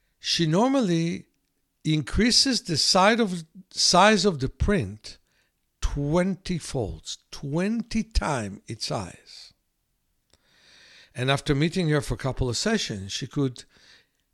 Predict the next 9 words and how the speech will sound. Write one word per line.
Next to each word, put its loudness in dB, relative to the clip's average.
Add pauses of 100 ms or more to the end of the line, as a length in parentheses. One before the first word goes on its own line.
(120)
increase 0
this -2 (360)
to 2
sixteen -2
times -6
its -12
size, -14 (800)
and -2
now 0